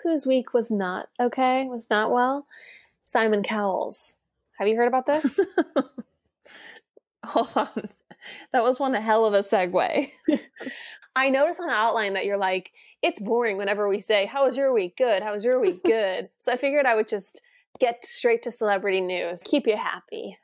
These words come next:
Speaker 2: Yeah, straight to Simon Cowell, if we can call that celebrity
Speaker 1: Yeah.
Speaker 2: news.
Speaker 1: Simon Cowell, everyone has been wondering how he's doing, and not well, bitch, because guess what? Last week, he was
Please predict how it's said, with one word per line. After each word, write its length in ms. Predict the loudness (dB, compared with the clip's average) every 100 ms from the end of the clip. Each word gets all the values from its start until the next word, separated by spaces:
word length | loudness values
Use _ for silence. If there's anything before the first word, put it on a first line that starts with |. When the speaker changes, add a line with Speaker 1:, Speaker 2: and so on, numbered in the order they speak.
| -2
Speaker 2:
Yeah, 280 | 0 2 0
straight 320 | -2 -2 0
to 80 | -2
Simon 380 | 0 0 -2
Cowell, 380 | -4 -2 0 0
if 120 | 0
we 100 | -2
can 120 | -4 -2
call 160 | 0
that 160 | 2 0
celebrity 400 | 0 0 0 -2
Speaker 1:
Yeah. 60 | 0 -2
Speaker 2:
news. 380 | -2 -6 -8 -10 -14 _ _ _ _ -18 -16 -16 -18 -4
Speaker 1:
Simon 360 | 0 0 0
Cowell, 560 | 0 -2 -2 0 0 2
everyone 380 | 0 2 4 4
has 80 | 4
been 120 | 4
wondering 320 | 2 2 2
how 140 | 2 2
he's 140 | 2
doing, 360 | 2 2 2 0
and 180 | -2 -2
not 200 | -2 0
well, 180 | 2 2
bitch, 320 | 2 0 -2
because 280 | -2 0 0
guess 260 | 0 -2 0
what? 240 | 0 0 -4 -16 -16 -6
Last 720 | 0 0 0 -4 -6 -10 -14 -6
week, 480 | -2 -2 -4 -12 -10
he 140 | 0
was 200 | 2 2